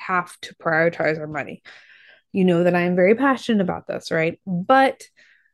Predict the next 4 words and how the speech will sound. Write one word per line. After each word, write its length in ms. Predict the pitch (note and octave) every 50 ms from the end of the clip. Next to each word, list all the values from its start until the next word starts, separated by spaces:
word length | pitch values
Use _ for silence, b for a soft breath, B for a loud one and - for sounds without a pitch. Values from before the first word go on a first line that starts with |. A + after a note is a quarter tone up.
| b b _ _ _ _ _ _ _ -
we 260 | F#3 G#3 B3 B3+ B3
have 540 | A3+ - - - A#3+ A#3+ C4 C#4 - - - - _ _ _ _
to 600 | - - - - A3+ A3 G#3+ G#3+ G#3+ G#3+ G#3+ G3+ _
prioritize 1300 | - - - - G#3 F#3+ F#3 F3+ F3 F3 F3+ F3 - - F3+ F3 E3+ E3 E3 E3 E3 E3 - - - -